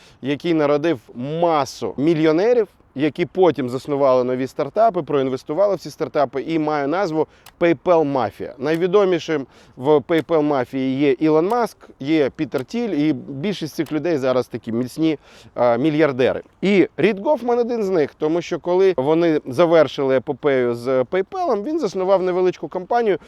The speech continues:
в якій, я думаю, що ви скоріше за все зареєстровані, бо це компанія LinkedIn. Мережа, для професійного спілкування. І от коли він її засновував в дві тисячі другому році, зараз це важко повірити, майже ніхто в цю ідею не вірив.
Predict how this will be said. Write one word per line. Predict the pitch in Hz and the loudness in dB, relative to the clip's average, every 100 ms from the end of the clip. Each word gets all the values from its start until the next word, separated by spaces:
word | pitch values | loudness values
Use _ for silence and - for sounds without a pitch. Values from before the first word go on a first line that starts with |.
| - - | -14 -2
в | |
якій, | 160 170 190 | -2 0 -2
я | 165 | 0
думаю, | 165 165 143 | 0 2 0
що | - 143 | 0 -4
ви | - | -2
скоріше | 175 165 147 127 | -2 -2 -4 -6
за | 120 | -8
все | - 131 | -4 -2
зареєстровані, | 139 151 170 - 247 226 196 165 - - - | 0 0 -2 -2 0 0 0 -4 -8 -20 -16
бо | 127 180 190 | -2 2 2
це | - 170 | 0 -2
компанія | 156 147 208 180 147 | -2 0 0 2 2
LinkedIn. | 165 - 120 101 - _ 156 | 0 -2 -4 -6 -10 _ 0
Мережа, | 156 175 262 233 220 190 _ _ 107 | 2 4 2 2 -2 -6 _ _ 0
для | 156 202 - | 2 2 0
професійного | 180 202 - 175 - 185 165 139 123 | 0 2 2 -4 -4 -2 0 2 0
спілкування. | - 135 113 127 113 95 87 | -2 -8 -4 -2 0 0 -2
І | 117 | -4
от | 139 | -2
коли | 180 190 | 2 4
він | 196 185 180 | 4 2 0
її | 180 151 | -2 -4
засновував | 165 196 240 269 196 113 | -4 -4 -2 2 2 0
в | |
дві | 131 | -4
тисячі | 143 151 139 | -4 -6 -4
другому | 135 135 135 127 | -2 -2 0 0
році, | 113 - - - - - | 0 -2 -12 -20 -16 4
зараз | 170 185 | 6 6
це | - 165 | 4 2
важко | 170 165 - | 4 4 0
повірити, | 127 151 180 254 190 127 - _ _ - | -6 -6 -2 0 0 -2 -8 _ _ -2
майже | 196 214 165 165 | 2 4 4 0
ніхто | 151 196 185 | -2 -2 -4
в | |
цю | - 147 | -2 -2
ідею | 127 131 123 | 0 0 0
не | 117 | -2
вірив. | 101 87 | -4 -8